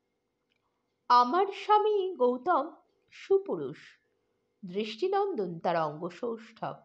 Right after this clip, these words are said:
নারীর কামনা পূরণের সকল শক্তি তার দেহে বর্তমান। এ কথা যে মিথ্যে ভরা,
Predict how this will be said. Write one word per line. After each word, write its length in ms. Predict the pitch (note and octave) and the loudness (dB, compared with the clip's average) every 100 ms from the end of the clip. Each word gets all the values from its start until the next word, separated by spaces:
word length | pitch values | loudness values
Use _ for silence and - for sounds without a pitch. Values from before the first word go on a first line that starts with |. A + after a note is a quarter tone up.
| _ _ _ _ _ _ _ _ _ _ G3+ | _ _ _ _ _ _ _ _ _ _ -6
নারীর 600 | G#3+ G#3 A3 C#4+ D#4+ - | 2 2 2 0 -2 0
কামনা 420 | C4+ B3+ C#4 C#4+ | 2 2 0 -2
পূরণের 440 | D4 D4 C#4+ D4 D4 _ _ _ | -2 -4 -4 -6 -10 _ _ _
সকল 580 | - C4 A#3+ A#3+ F4+ F4 | -4 0 0 0 -2 -4
শক্তি 760 | - D4 D4 - E4 B3 - _ _ _ _ - | -6 -8 -6 -4 -2 -4 -14 _ _ _ _ -4
তার 320 | E3 D#3+ D#3 | -4 -4 -8
দেহে 380 | D#3+ F#3 - E3 | -8 -8 -10 -10
বর্তমান। 680 | A#2 - - D#3 C#3 E3+ D3+ _ _ _ _ _ _ _ | -10 -12 -16 -16 -16 -20 _ _ _ _ _ _ _ _
এ 40 | D#4+ - | _ -6
কথা 260 | F#4+ F#4+ | -4 0
যে 300 | G#4+ G4 G#4+ E4+ | 4 6 6 2
মিথ্যে 680 | B3 B3+ - _ - F4+ F#4 | -4 -10 -12 _ -6 -2 -2
ভরা, 680 | - - F3 G3 C#4 F3 | -2 0 4 4 2 -2